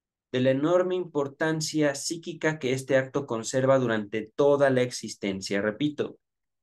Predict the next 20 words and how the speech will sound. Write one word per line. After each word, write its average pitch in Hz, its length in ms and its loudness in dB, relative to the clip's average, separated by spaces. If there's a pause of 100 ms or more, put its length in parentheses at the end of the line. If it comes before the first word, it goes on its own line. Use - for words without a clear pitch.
(120)
después 143 480 2
nos 143 180 2
enteramos 123 540 0
por 175 260 4
el 139 80 4
psicoanálisis, 127 1000 -4
no 113 340 0
sin 117 200 -4
sorpresa, 131 560 2
es 110 60 0
decir, 104 360 -6 (160)
con 196 320 6
sorpresa, 101 760 -6 (1400)
una 107 200 -4
doble 107 260 0
negación 104 480 0
por 101 160 -2
parte 107 300 0
de 110 100 -2
Freud, 147 320 2